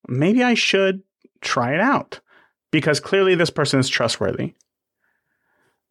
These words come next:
Meanwhile, if I ask a question about, um, wedding photography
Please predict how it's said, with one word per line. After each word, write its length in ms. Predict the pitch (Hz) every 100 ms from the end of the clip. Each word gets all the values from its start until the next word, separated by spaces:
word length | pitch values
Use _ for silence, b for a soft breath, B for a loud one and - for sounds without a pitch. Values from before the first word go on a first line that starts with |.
| -
Meanwhile, 600 | 220 226 127 117 165 -
if 140 | 127
I 100 | 151
ask 180 | 165 -
a 60 | 160
question 320 | 160 151 170
about, 340 | 156 160 160 - _ _ _ _ _ _ _ _ _ _ _ _ _ _ _ _ _ -
um, 540 | 139 127 123 131 - _ _ _ _ _ _ _
wedding 360 | - 147 165 160
photography 580 | 135 110 104 - 131